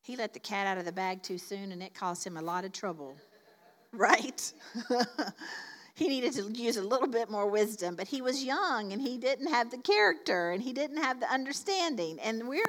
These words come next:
the same way sometimes. We don't always have the character and the understanding to function like we're supposed to.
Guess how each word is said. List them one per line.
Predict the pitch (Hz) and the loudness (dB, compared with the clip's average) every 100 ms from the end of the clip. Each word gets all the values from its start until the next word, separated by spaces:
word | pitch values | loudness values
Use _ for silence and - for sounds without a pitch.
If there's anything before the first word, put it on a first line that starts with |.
| 392 | 0
the | 320 | -4
same | 262 262 262 | -2 -2 -2
way | 285 381 | -2 -2
sometimes. | - 240 - - 285 - - - - - | -6 -8 -8 -10 -12 -16 -18 -14 -12 -4
We | 294 | -2
don't | 330 - | 0 2
always | 254 294 294 | 2 0 0
have | 269 269 | -2 -4
the | |
character | 262 - - 330 - - 139 170 - - - | -6 -4 -2 -2 -4 -8 -8 -10 -16 -14 -6
and | 247 | -2
the | |
understanding | 240 254 254 - 262 254 226 113 127 175 _ _ _ _ _ _ - | 0 -2 -2 -6 -6 -6 -8 -12 -16 -18 _ _ _ _ _ _ -4
to | 240 | -2
function | 285 339 - 220 | -2 -4 -6 -6
like | 202 208 | -6 -8
we're | 214 | -8
supposed | 226 294 427 403 - | -8 -8 -8 -8 -10
to. | - | -12